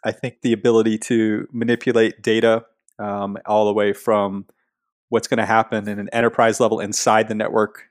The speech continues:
to, uh, the advance of artificial intelligence to producing deep fakes.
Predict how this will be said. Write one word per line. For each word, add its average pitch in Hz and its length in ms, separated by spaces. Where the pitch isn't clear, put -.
to, 101 580
uh, 101 420
the 104 160
advance 110 420
of 110 100
artificial 107 480
intelligence 107 580
to 104 340
producing 104 540
deep 104 200
fakes. - 380